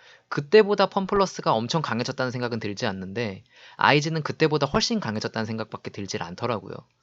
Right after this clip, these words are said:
그때 제 기억상 루키가 나왔는지 안 나왔는지도 가물가물하고 정글도 그때 레이안이었는지 닝이었는지도 가물가물할 정도로 그때 멤버가 오락가락했었거든요.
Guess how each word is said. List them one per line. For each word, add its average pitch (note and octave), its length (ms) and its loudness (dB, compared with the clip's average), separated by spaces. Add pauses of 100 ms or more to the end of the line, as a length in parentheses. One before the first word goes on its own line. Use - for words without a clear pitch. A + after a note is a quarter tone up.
(480)
그때 D3 300 -2
제 - 160 -4
기억상 C3+ 480 -2
루키가 A2+ 340 0
나왔는지 E3+ 520 4
안 G#2 160 2
나왔는지도 A#2+ 400 0
가물가물하고 G#2+ 1000 -6 (540)
정글도 F#3 540 2
그때 A#2+ 680 4
레이안이었는지 D3 1120 0
닝이었는지도 A#2 580 -4
가물가물할 A2+ 540 -2
정도로 G#2 400 -6
그때 A2+ 300 -8 (320)
멤버가 D#3+ 360 2
오락가락했었거든요. A2+ 1200 -2